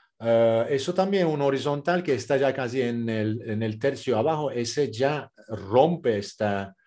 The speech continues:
simetría del horizonte que está en el centro. Así que no hay problema que voy a poner el horizonte en el centro, porque abajo tengo otro horizontal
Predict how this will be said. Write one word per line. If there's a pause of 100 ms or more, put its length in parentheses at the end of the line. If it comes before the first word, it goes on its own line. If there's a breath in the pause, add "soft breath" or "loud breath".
(200)
simetría
del
horizonte
que
está
en
el
centro.
Así
que
no
hay
problema
que
voy
a
poner (100)
el
horizonte
en
el
centro, (280 loud breath)
porque
abajo
tengo
otro
horizontal